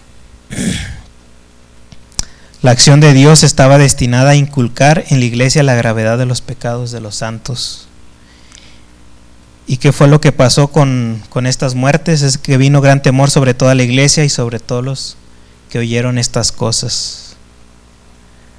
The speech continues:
Uno de los beneficios de la disciplina de las iglesias es que disuade a otros de pecar. Cuando se disciplina a alguien, pues,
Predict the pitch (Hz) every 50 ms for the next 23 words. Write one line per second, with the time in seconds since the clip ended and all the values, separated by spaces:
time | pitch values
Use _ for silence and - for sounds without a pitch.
0 | - - _ _ - - - - - _ - 139 139 151 160 160 151 139 135 127
1 | 123 127 120 120 123 - 139 139 135 160 151 139 147 135 127 117 117 113 - 120
2 | 110 - 131 127 139 143 147 143 139 131 123 113 - - 117 120 123 135 143 143
3 | 165 165 160 - - - - _ - - _ _ _ _ _ _ _ - - _
4 | _ - - 131 - - - 151 131 123 117 110 - - 131 139 143 147 135 135
5 | 131 - - 147 131 123 110 - - - - - - 123 123 - - - _ _
6 | _ _ _ _ _ _ _ - - _ - - _ _ _ _ - _ - _
7 | - _ _ _ _ _ - - - - - - - - - 127 120 117 117 110
8 | - 127 117 113 - - 117 - - 123 123 127 131 131 127 127 131 135 135 139
9 | 143 143 147 143 - 123 113 110 - - - -